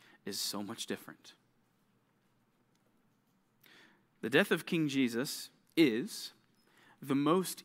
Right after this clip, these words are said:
evil and wicked act of all history. Nothing more evil has ever happened or will ever happen than this, that these wicked people killed the God-man.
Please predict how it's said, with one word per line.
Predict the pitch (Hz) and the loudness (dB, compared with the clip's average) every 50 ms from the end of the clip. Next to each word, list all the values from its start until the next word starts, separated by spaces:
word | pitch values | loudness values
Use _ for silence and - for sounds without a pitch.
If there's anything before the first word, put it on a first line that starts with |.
| - - | -4 -2
evil | 151 175 190 190 214 226 220 226 - | 0 0 0 0 -2 -4 -4 -4 -2
and | 156 143 131 123 110 | -2 -2 -2 -2 -4
wicked | 117 135 143 143 - 165 165 156 151 - - - | -2 -2 -2 0 0 -2 0 -2 -4 -6 -2 0
act | 127 117 101 - - - - - - _ _ - - _ _ - - | 0 0 0 -2 -8 -18 -20 -20 -20 _ _ -20 -20 _ _ -8 -8
of | 127 117 - _ - | -8 -8 -8 _ -4
all | 120 120 131 127 | -2 -2 -2 -2
history. | 123 - 123 - - - - 92 87 - _ _ _ _ _ _ _ _ _ _ _ _ _ _ _ _ _ _ _ _ _ - - 143 | -2 -4 -6 -8 -8 -10 -10 -14 -14 -16 _ _ _ _ _ _ _ _ _ _ _ _ _ _ _ _ _ _ _ _ _ -12 -4 4
Nothing | 143 180 202 196 - 262 262 254 | 6 6 6 6 4 4 4 6
more | 202 180 185 190 190 | 6 6 6 6 4
evil | - 180 165 143 135 120 127 147 - - - - - - - | 4 4 2 2 0 -2 -6 -6 -10 -16 -20 -20 -18 -6 2
has | - 160 175 185 - | 4 4 4 4 4
ever | - 175 170 185 170 | 2 2 4 4 2
happened | 160 160 147 - - 135 135 143 | 4 2 0 2 0 -2 -2 0
or | - 151 165 165 151 | 0 0 2 2 2
will | 143 147 151 170 170 - 151 | 4 4 4 4 4 4 2
ever | 147 151 151 135 | 0 0 0 -2
happen | 135 135 131 - 127 117 | -2 -4 -4 -2 -4 -4
than | 110 113 107 104 | -4 -6 -8 -10
this, | 98 98 - - - - - _ _ _ _ _ _ _ _ _ _ _ _ _ _ _ _ _ _ _ _ _ _ _ _ _ _ _ | -10 -12 -14 -18 -18 -20 -20 _ _ _ _ _ _ _ _ _ _ _ _ _ _ _ _ _ _ _ _ _ _ _ _ _ _ _
that | - 123 - | -10 -6 -4
these | 131 120 123 | -4 -4 -2
wicked | 131 139 147 147 160 156 156 - - - | 0 0 0 2 2 0 0 0 -6 -4
people | - 135 127 - 131 107 104 - - | -2 -2 -2 -2 -4 -4 -4 -6 -12
killed | - - - 143 135 120 107 104 101 107 107 - - - - - - | -14 -6 -4 -2 -2 0 -2 -4 -6 -8 -10 -16 -20 -20 -20 -12 -12
the | 117 | -10
God-man. | - - 117 123 123 131 131 131 113 110 107 98 98 98 101 | -6 -2 0 2 2 2 0 -2 -4 -6 -4 -4 -6 -6 -8